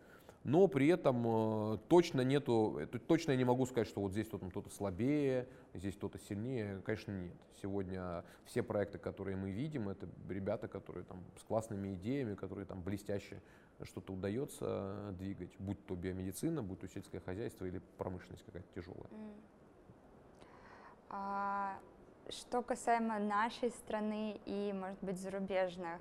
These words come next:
Speaker 2: есть ли у нас какая-то специфика, в которой мы лучше всех?
Speaker 1: <laughs> Ну, у нас традиционно, значит, раньше было космос, э, балет и
Speaker 2: М.
Speaker 1: ракеты.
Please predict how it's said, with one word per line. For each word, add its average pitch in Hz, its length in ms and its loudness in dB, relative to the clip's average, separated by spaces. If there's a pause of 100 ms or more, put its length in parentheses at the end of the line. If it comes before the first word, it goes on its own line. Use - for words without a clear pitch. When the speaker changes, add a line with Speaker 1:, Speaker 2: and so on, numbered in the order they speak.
Speaker 2:
есть 208 440 0
ли 262 100 4
у 208 180 2
нас 202 240 -2
какая-то 185 440 -2
специфика, - 640 -6
в 190 100 -12
которой 185 360 -2
мы 180 120 -4
лучше 180 320 -4
всех? 160 300 -6 (1400)
Speaker 1:
<laughs> 139 340 0
Ну, 110 80 -2
у - 20 2
нас 123 160 2
традиционно, 107 760 -2
значит, 87 260 -10
раньше 98 260 -6
было 90 180 -4
космос, 90 440 -4 (200)
э, 90 920 -4 (380)
балет 101 260 0 (360)
и 220 120 -8
Speaker 2:
М. 101 60 -4
Speaker 1:
ракеты. - 400 -6